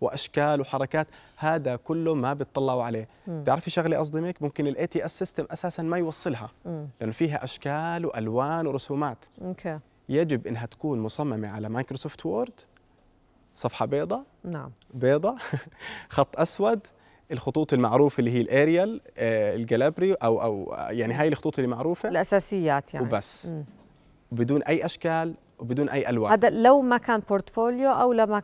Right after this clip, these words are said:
Speaker 2: لو ما كان الوظيفة لمجال له علاقة بالإبداع.
Speaker 1: نعم، نعم. هلا البورتفوليو هلا ممكن نذكر
Speaker 2: نعم.
Speaker 1: عنه ونحكي عنه.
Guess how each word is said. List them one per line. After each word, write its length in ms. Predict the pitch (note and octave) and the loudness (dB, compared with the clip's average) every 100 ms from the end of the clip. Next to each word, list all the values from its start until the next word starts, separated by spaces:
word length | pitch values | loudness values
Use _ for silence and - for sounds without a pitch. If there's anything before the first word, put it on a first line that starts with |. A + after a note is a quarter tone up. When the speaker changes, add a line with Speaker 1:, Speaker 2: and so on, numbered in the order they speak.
| - | 0
Speaker 2:
لو 240 | F#3+ G#3 A3 | 4 6 6
ما 140 | G3+ | 2
كان 260 | G3+ G#3 G3 | 2 0 2
الوظيفة 680 | F#3 F3 G#3+ G#3 G#3 G#3 | 2 2 0 0 2 2
لمجال 800 | G#3 F#3 F#3 F3 F3 F#3 F#3 - | 4 4 4 4 0 0 0 0
له 60 | F3 | -2
علاقة 340 | E3+ F3 - | 2 0 0
بالإبداع. 420 | D#3 D#3 C3+ C3+ | -4 -4 -2 -2
Speaker 1:
نعم، 120 | F#2+ F#2 _ _ - | -2 -4 _ _ -6
نعم. 260 | A#2+ F2+ - - | -4 -4 -8 -10
هلا 140 | - F#3+ | 2 4
البورتفوليو 520 | B2 A#2+ - G3+ E3 | 6 2 4 4 6
هلا 160 | E3 B2+ | 6 4
ممكن 360 | B2 C3 B2+ | 4 2 2
نذكر 180 | B2 F#3+ | 2 2
Speaker 2:
نعم. 100 | G#2+ | 0
Speaker 1:
عنه 140 | A#2+ | 0
ونحكي 280 | G#2+ G#2 - | -2 -4 -8
عنه. 280 | F#2+ A2 F3+ | -8 -6 -8